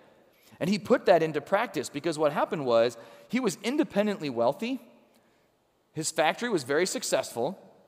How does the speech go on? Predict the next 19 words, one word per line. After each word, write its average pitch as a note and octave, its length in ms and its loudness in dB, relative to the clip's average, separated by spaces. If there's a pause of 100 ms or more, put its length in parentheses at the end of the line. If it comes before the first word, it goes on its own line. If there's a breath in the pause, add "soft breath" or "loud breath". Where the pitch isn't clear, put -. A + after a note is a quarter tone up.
(480)
And D3 120 -6
so F3+ 180 2
in E3 120 -2
eighteen G#3 440 -2
ninety-three, F#3 600 -4
when D#3 160 0
this D3 180 -4
recession F#3+ 480 -4
hit B2 240 -2
and C#3 140 -6
everybody F3+ 540 4
was C3+ 160 -4
hurting, B2+ 440 -2 (300 loud breath)
he A#3 120 -2
wasn't A#3 380 -2
really F3 260 2
affected C#3+ 440 -2
by E2+ 180 -4
it. D2 160 -12